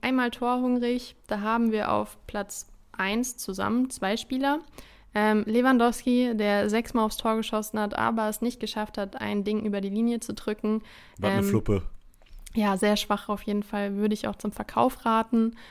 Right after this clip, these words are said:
Speaker 1: Also wer so, <laughs> wer so viele Dinger vergibt, weiß ich nicht, ne? Ähm, auf Platz zwei Leroy Sané,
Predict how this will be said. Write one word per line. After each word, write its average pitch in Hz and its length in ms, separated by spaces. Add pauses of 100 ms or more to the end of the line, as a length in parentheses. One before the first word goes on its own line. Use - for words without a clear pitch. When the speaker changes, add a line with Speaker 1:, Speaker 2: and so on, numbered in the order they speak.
(160)
Speaker 1:
Also 202 260
wer 202 120
so, 202 120 (800)
<laughs> - 840
wer 214 120
so 208 140
viele 214 200
Dinger 202 240
vergibt, 190 400 (120)
weiß 190 240
ich 185 160
nicht, 190 220
ne? 226 220 (560)
Ähm, 220 580
auf 220 200
Platz 220 300
zwei 226 240
Leroy 240 320
Sané, 214 500